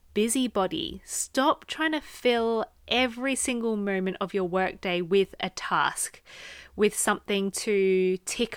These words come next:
off your to-do list. You've gotta start thinking about why you're doing each thing. It's essentially being more efficient. I find it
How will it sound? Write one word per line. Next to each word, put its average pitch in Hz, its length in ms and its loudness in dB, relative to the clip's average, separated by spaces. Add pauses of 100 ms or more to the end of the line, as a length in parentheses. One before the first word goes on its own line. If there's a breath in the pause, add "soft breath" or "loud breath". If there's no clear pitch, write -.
off 185 320 0
your 175 220 0
to-do 180 460 -2
list. - 520 -6 (380 loud breath)
You've 202 240 -2
gotta 254 240 4
start - 580 2
thinking 262 1120 -2 (180)
about 196 400 0
why 208 460 4
you're 208 260 2
doing 180 400 -2
each - 320 -6
thing. 160 420 -10 (800 soft breath)
It's 240 200 -4
essentially 294 920 -2
being 269 400 2
more 240 340 2
efficient. - 580 0 (640)
I 247 140 0 (160)
find 339 360 6
it 339 320 4